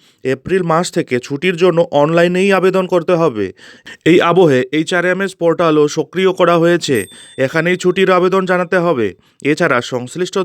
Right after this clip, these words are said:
দপ্তরগুলিকে স্পষ্ট জানিয়ে দেওয়া হয়েছে, অফলাইনে করা ছুটির আবেদন যেন গ্রাহ্য করা না হয়। তবে কেন এই কড়াকড়ি? জানা যাচ্ছে, অফলাইনে ছুটির আবেদন জমা দেওয়ার রীতি জারি থাকায় হিসেব মেলাতে সমস্যায় পড়তে হচ্ছে বিভিন্ন সময়।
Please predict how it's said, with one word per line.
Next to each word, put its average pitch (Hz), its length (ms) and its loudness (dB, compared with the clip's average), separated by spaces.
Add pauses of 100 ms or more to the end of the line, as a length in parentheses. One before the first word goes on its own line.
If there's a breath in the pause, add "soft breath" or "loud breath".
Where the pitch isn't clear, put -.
দপ্তরগুলিকে 185 640 -4 (140)
স্পষ্ট 151 300 -2 (160)
জানিয়ে 170 300 0
দেওয়া 175 220 6
হয়েছে, 180 320 4 (640 loud breath)
অফলাইনে 175 380 2
করা 165 220 2 (100)
ছুটির 165 360 -4
আবেদন 170 320 0 (100)
যেন 143 240 -6
গ্রাহ্য 139 400 -4
করা 160 260 0 (120)
না 156 140 2
হয়। 117 280 -2 (560 loud breath)
তবে 156 260 4 (220)
কেন 143 160 0 (200)
এই 208 140 2
কড়াকড়ি? 196 440 2 (440 loud breath)
জানা 143 280 2
যাচ্ছে, 190 260 0 (140)
অফলাইনে 139 460 -2 (120)
ছুটির 165 280 -2
আবেদন 170 340 0 (100)
জমা 143 240 -2
দেওয়ার 175 300 2 (100)
রীতি 156 280 -6
জারি 139 260 0
থাকায় 156 400 -2 (340 soft breath)
হিসেব 180 360 -2
মেলাতে 170 280 0 (120)
সমস্যায় 170 480 -2
পড়তে 170 340 0
হচ্ছে 170 240 0 (140)
বিভিন্ন 170 360 0
সময়। 127 360 -2